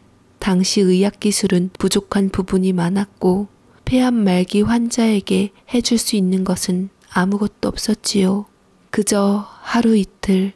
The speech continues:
아버지와 영원한 안녕을 준비해야 했습니다. 아버지께서 투병을 하시며 병상에 계시는 내내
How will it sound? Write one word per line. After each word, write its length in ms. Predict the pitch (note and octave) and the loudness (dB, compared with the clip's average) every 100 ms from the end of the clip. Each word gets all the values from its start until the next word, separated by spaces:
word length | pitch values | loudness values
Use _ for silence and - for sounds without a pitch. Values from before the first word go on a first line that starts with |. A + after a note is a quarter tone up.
| - - | -12 -4
아버지와 760 | F#3+ F#3+ A3 - G3+ G3 G3 - | -2 0 0 2 0 0 -2 0
영원한 500 | F#3+ F#3 G3+ G3 G3+ | 0 2 2 2 0
안녕을 680 | - F3+ F#3+ F#3+ F3 F3+ F#3 - _ | 0 0 2 2 2 0 -4 -10 _
준비해야 600 | - F#3+ F#3 G3 G3 G3 | -2 0 0 2 2 2
했습니다. 840 | G3 G#3 - G3+ G3+ G3+ G3 G3+ - _ _ _ _ _ - | 0 -2 -2 -2 -2 -2 -2 -4 -8 _ _ _ _ _ -2
아버지께서 800 | G#3+ A#3+ B3 B3+ - A#3+ A#3 A3+ | 0 2 0 -2 -2 0 0 -2
투병을 600 | - C4+ C4+ B3+ B3 B3+ | -2 0 0 2 2 2
하시며 600 | C4 C4 G#3+ F#3 G3 - _ _ - | 0 0 2 2 0 -4 _ _ -4
병상에 640 | F#3 F3+ F#3+ G3+ G3 G3 - | 0 0 0 0 0 0 0
계시는 540 | F#3+ F#3 - G3+ F#3+ | 0 0 0 0 0
내내 580 | F3+ F3 F#3+ F#3 F#3+ | 0 0 0 0 -2